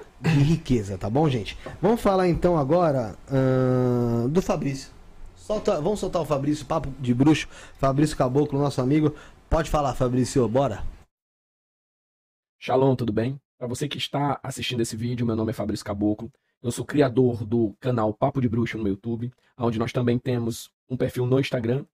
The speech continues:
Speaker 2: e em outras redes sociais. Eu sou magista, tarólogo e cabalista.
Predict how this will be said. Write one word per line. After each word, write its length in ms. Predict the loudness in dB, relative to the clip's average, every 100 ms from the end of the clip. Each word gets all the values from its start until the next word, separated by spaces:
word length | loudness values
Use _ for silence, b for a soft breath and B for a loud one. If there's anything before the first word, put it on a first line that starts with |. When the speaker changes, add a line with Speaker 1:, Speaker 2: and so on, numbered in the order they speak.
| _ _ -8
Speaker 2:
e 240 | -6 -4
em 100 | 0
outras 280 | 2 2 -2
redes 260 | 0 -2 -2
sociais. 480 | -8 -6 -8 -10 -16 _ _ _ -4
Eu 320 | 0 0 -2 -6
sou 240 | -2 0
magista, 460 | 2 2 0 -2 0
tarólogo 420 | 2 2 2 0
e 40 |
cabalista. 600 | -2 -2 -2 -2 -6 -12